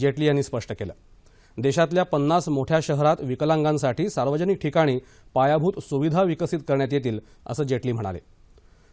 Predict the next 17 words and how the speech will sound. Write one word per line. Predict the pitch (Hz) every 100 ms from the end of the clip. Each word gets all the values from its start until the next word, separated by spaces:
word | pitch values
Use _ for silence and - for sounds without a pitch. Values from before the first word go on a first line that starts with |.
| -
दोन | 127 185
हजार | 185 190 196
सोळा | - 165 180
जुलैपर्यंत | 165 170 180 175 175 175 185
सर्व | 175 156 160
आंतरराष्ट्रीय | 175 143 135 165 160 - 190 180
आणि | 156 165
मार्च | 139 143 170
दोन | 156 131 147
हजार | 147 165 139
अठरा | 123 190
पर्यंत | 208 151 127 117 165 - - - -
सर्व | 151 165 214
देशांतर्गत | 196 180 190 185 185 175 147
विमानतळं | 143 151 160 165 185
सुगम्य | - 156 156 175 185
बनवणं, | 151 170 170